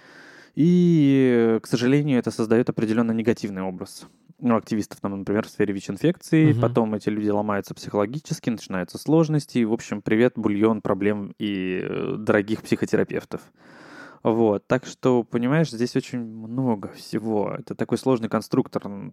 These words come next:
Speaker 1: про раскрытие своего диагноза из-за вот внешней стигмы, внутренней стигмы и куча других проблем.
Speaker 2: Наверное, коли мы о личном немножечко начали разговаривать,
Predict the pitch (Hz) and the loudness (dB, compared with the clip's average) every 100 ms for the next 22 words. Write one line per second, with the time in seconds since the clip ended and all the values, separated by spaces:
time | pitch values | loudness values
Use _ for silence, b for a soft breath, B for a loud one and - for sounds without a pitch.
0 | - 110 104 98 117 107 - 95 101 98 | -2 0 0 0 0 0 0 -4 -4 -2
1 | 104 131 165 143 113 107 101 - - - | 0 0 0 -2 -2 -2 -2 -4 -10 -8
2 | 110 107 107 107 101 101 _ _ - 110 | -6 -6 -4 -2 -2 -8 _ _ -14 -4
3 | 117 156 151 - 131 113 104 101 127 143 | -2 0 -2 -4 -6 -4 -8 -4 -4 -2
4 | 143 135 - 131 120 113 110 95 107 - | -4 -4 -2 -2 -2 -2 -4 -6 -10 -8
5 | 120 113 104 104 104 - 92 87 80 _ | -6 -6 -6 -10 -12 -12 -10 -12 -14 _
6 | _ B B B _ - 143 - 98 92 | _ B B B _ -20 -12 -2 0 0
7 | 90 - 90 90 92 - 95 101 - 85 | -2 -2 0 0 -2 0 -2 -2 -2 -2
8 | 90 90 - - 90 85 87 90 87 95 | 0 -2 -4 -4 -4 -2 -4 -4 0 0
9 | 131 147 98 | 2 0 -4